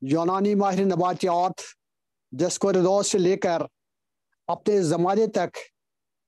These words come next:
बॉटनी पे, नबातियात पे जितना इल्म मौजूद था,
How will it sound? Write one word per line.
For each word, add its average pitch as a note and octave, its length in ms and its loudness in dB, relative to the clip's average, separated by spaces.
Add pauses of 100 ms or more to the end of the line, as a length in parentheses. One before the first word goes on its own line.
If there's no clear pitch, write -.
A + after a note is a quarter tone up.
(280)
बॉटनी F3+ 560 2
पे, D#3+ 340 0
नबातियात F#3 800 0
पे A3 120 0
जितना G#3+ 380 0
इल्म G3 180 0
मौजूद F#3+ 360 2
था, E3+ 240 -2